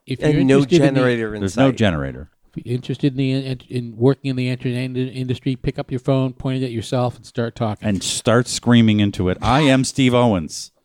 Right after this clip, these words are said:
Speaker 2: Well
Speaker 3: Wait, no, that's from Fight Club. No, that's, uh, "I am Robert Paulson."
Speaker 2: I, I think that there, there's a growing, um, world of, of c-,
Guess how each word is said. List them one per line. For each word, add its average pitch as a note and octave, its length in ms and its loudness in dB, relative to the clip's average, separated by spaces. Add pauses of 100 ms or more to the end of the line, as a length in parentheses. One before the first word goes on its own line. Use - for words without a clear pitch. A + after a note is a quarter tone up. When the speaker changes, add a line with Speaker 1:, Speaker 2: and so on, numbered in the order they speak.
(140)
Speaker 2:
Well G#3+ 260 -2
Speaker 3:
Wait, F2+ 140 0
no, F2 100 -2
that's F#2 220 -4
from F2+ 240 -6
Fight F#2 280 -2
Club. C#2 300 -6 (100)
No, G2+ 160 0
that's, G2 300 -4
uh, F#2 240 -2
"I A2 120 2
am A2 200 0
Robert G2 300 -2
Paulson." E2 400 -8 (840)
Speaker 2:
I, F3 280 -2
I E3+ 100 -2
think F#3+ 220 -6
that E3+ 360 -4
there, C3+ 380 -2
there's C3 340 -4
a B2 300 -6 (240)
growing, B2 760 -6 (360)
um, G2 460 -8 (1600)
world A#2 520 -8 (100)
of, G#2+ 400 -4
of G#2+ 240 -10 (180)
c-, - 80 -20